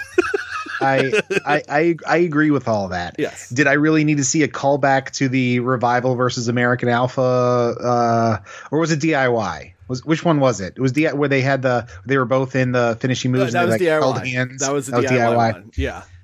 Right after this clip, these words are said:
Speaker 1: I mean, okay. Uh,
Speaker 2: It was cute. <laughs>
Speaker 1: Sure.
Speaker 2: But, but I should not respond to your professional wrestling match going, "Ah, that's cute."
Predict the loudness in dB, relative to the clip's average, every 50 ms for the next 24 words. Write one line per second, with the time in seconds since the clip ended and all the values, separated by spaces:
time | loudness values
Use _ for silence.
0 | _ _ _ _ -2 -2 0 2 2 2 2 0 0 0 0 2 2 2 0 0
1 | -2 -6 -10 -14 -18 -10 -8 -8 -8 -6 -6 -6 -6 -6 -6 -6 -4 -4 -4 -4
2 | -4 -10 -16 -18 -8 -2 0 2 2 0 0 -2 -2 0 0 0 0 -2 -6 _
3 | _ _ _ _ _ _ _ _ _ _ -10 -2 -2 -2 0 0 0 0 0 2
4 | 2 2 2 4 4 2 0 0 0 0 2 2 2 2 0 0 -2 -2 0 0
5 | 2 0 2 2 0 -2 -2 -2 -2 0 2 2 2 2 2 0 0 0 -2 -6
6 | -2 0 -2 -2 -2 -2 0 0 2 2 2 0 0 0 0 0 0 0 -2 -2
7 | -4 -4 -4 -2 0 2 2 2 2 0 -4 -6 -10 -10 -10 -10 _